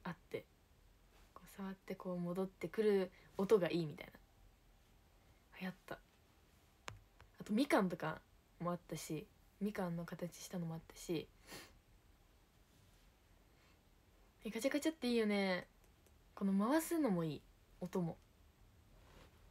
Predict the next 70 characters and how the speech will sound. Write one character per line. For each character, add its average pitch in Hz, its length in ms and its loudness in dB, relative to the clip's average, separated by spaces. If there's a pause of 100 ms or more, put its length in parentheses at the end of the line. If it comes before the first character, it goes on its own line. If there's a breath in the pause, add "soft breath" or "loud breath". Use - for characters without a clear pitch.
(2000 loud breath)
「ゆ 247 100 2
り 220 60 -2
ち 208 80 -2
ゃ 196 40 2
ん、 196 60 0
目 220 120 0
が 214 80 0
い 202 60 0
い - 20 -2
か 190 100 -6
ら 190 100 -2
す 226 120 -4
ぐ 214 60 2
見 185 120 2
つ - 80 -12
け 185 80 -2
ま 190 120 2
す 190 100 0
よ。 160 180 0 (400)
立 - 120 -10
ち 214 60 0
見 196 120 4
で 196 80 2
も 170 80 0
見 165 120 0
つ - 100 -10
け 175 100 0
た 175 120 -4
し、 - 120 -8
こ - 100 -10
の 160 100 -4
前。」 160 220 -6 (540)
ハ 262 80 -6
ー 262 40 -4
ト 277 60 2
あ 269 60 4
り 285 60 2
が 269 80 0
と 226 60 -6
う 220 40 -4
ご 220 60 -4
ざ 247 100 4
い 254 40 4
ま 254 140 4
す。 - 220 -8
マ 208 100 -2
シ 208 80 -4
ュ 208 40 -2
マ 202 100 0
ロ 196 80 -2
も。 196 180 -2 (720 soft breath)
え、 320 140 0 (100)
マ 254 80 2
シ - 140 -2
ュ-、 320 100 2
え、 359 80 0 (320)
み 277 100 6
ん 302 40 6
な 302 80 2
ス - 80 -8
ク - 80 2
イ 294 60 4
ー - 20 2
ズ 220 60 0
初 208 140 0
め 226 80 0
て 185 80 -2
知 - 80 -6
っ - 40 -16
た？ 156 240 0